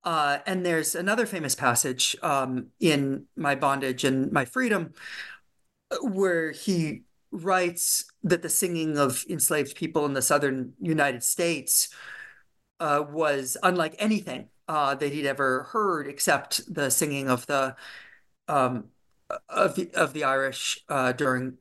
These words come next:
during the famine, uh, when, when he was in Ireland. And then back in the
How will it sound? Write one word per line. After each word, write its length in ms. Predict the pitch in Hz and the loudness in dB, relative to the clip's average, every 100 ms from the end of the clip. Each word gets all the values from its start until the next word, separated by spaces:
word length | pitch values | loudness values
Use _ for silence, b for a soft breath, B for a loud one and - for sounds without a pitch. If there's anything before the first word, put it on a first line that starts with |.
| - | 0
during 220 | 135 123 | 2 2
the 60 | |
famine, 560 | 120 165 156 143 117 120 - | 0 2 2 2 -2 -8 -4
uh, 380 | 139 123 123 131 - - _ _ | 0 2 2 0 -6 -16 _ _
when, 280 | 151 127 123 | 2 2 2
when 180 | 151 127 | 0 0
he 80 | 127 | 0
was 160 | 127 | 0
in 100 | 175 | 0
Ireland. 480 | 156 139 123 117 117 - _ _ _ _ _ _ _ _ - B B B B | 2 2 0 -4 -12 -18 _ _ _ _ _ _ _ _ -12 B B B B
And 160 | 208 214 | 0 2
then 120 | 220 | 2
back 360 | 214 202 214 214 | 2 0 0 -2
in 160 | 185 | 0
the 320 | 170 151 143 | 2 2 0